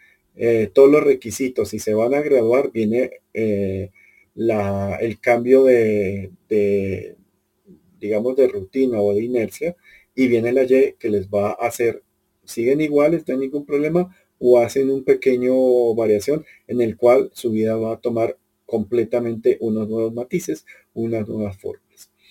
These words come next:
Mm, ahorita lo he visto, lo siento, lo percibo que hay mucha gente que está pasando por eso.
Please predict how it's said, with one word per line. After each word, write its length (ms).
Mm, 580
ahorita 760
lo 800
he 120
visto, 540
lo 260
siento, 500
lo 180
percibo 460
que 100
hay 60
mucha 840
gente 500
que 120
está 280
pasando 480
por 180
eso. 320